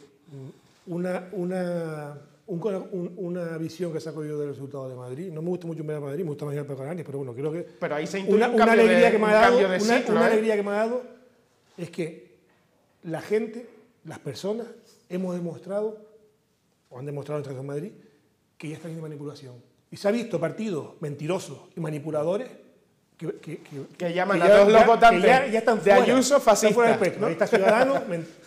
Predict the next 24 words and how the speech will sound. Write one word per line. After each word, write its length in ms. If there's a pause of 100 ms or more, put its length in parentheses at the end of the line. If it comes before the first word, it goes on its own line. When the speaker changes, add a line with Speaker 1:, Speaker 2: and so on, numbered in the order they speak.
(280)
Speaker 1:
partido 460
mentiroso 460
políticamente, 800 (200)
ahí 120
está 220
Podemos, 380
manipulador 480
y 40
mentiroso, 520 (640)
y 80
el 80
pesoe 300
la 80
bajada 280
que 80
ha 40
tenido. 340 (680)
Y 60
entonces 260
eso 200
es 60
bueno, 260
porque 160
eso 200